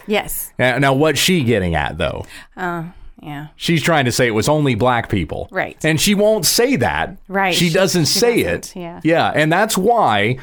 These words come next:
Speaker 2: so this particular curriculum that Melissa was asking about, it appears to show all of these Bible characters as looking black.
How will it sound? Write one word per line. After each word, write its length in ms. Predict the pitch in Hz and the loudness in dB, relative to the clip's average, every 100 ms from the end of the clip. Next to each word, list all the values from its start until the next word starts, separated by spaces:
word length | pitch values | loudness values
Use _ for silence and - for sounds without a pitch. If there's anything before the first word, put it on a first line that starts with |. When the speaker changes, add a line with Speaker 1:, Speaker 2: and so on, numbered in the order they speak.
| - - | -12 -20
Speaker 2:
so 160 | - 156 | -4 -2
this 180 | 147 147 | 0 0
particular 480 | 170 190 185 156 135 | 0 0 0 2 2
curriculum 600 | - 156 170 143 117 110 | 0 0 2 0 2 0
that 140 | 117 | 0
Melissa 320 | 117 135 127 | 2 2 0
was 180 | 110 101 | 0 0
asking 360 | 147 160 - 107 | 2 0 0 -2
about, 420 | 85 76 73 101 - - _ _ | 0 0 0 -2 -8 -20 _ _
it 80 | 98 | -6
appears 380 | 90 156 160 - | -2 0 0 0
to 80 | 135 | 0
show 280 | - 127 | 2 0
all 380 | 123 135 156 175 | 2 2 2 2
of 80 | 170 | 2
these 180 | 143 123 | 0 2
Bible 300 | 131 123 113 | 0 2 0
characters 440 | 117 107 113 101 | 0 0 0 0
as 140 | 104 104 | 0 0
looking 340 | 98 117 120 | 0 0 0
black. 500 | 139 226 98 - - | 2 2 0 -4 -14